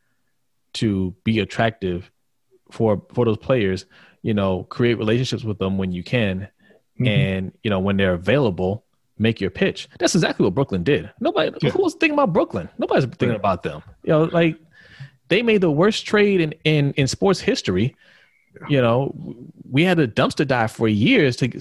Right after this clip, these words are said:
Speaker 1: to, to get any kind of talent whatsoever, go overseas and, and, like, just,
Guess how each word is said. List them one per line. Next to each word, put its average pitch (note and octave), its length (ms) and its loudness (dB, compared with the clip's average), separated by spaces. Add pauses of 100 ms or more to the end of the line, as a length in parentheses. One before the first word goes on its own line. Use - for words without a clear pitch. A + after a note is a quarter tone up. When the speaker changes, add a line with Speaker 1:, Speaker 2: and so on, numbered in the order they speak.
(200)
Speaker 1:
to, C3 120 0 (180)
to B2 160 0 (140)
get - 360 -2
any G3+ 240 2
kind E3+ 220 0
of A2 80 0
talent C#3+ 360 -2
whatsoever, B2 520 2
go C3 220 0
overseas D3 600 2
and, B2 140 0
and, A2 280 0
like, G#2 200 0
just, G2 340 -2